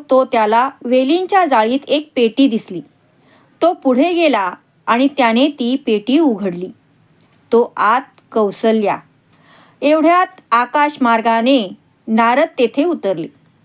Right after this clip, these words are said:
त्यांनी दशरथ व कौसल्या यांचा विवाह तेथे लावला. नारदांनी दशरथ व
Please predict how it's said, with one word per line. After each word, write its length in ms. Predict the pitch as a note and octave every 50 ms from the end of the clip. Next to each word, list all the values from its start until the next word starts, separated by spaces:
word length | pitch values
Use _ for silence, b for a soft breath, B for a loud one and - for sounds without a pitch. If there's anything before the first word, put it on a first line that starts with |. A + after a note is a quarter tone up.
| _ b b b b b b b b -
त्यांनी 320 | D4 D#4 D#4 E4+ F#4 F#4+
दशरथ 600 | D#4 C#4+ C4+ B3+ C#4 - D4+ D4 D4+ D#4 D4+ -
व 160 | C#4 C#4+ D#4 D#4 -
कौसल्या 680 | - A#3+ A3+ A3 A3 - C#4+ B3 B3 A#3 A#3+ G3 E3+ F3
यांचा 500 | G3 G#3+ A3+ A3+ A3 A3 - C#4 C4+ C4+
विवाह 500 | B3+ A3+ A3 G3+ G#3+ G#3 A3 A#3+ B3+ B3
तेथे 440 | - - A3+ G#3+ G#3+ - C4+ D4 C#4+
लावला. 320 | B3+ G#3 F#3 F3+ E3 - - _ _ _ _ _ _ _ b b b b b b b b b b b b b b -
नारदांनी 680 | C4 C#4 C#4 C#4 D4+ E4 F4 F4+ F4 E4+ F4 F4 F#4 F#4
दशरथ 680 | D4+ B3 A#3+ A#3+ C#4 - D4+ D4 C#4 A3+ G3+ G3+ -
व 160 | A3+ A#3+ C4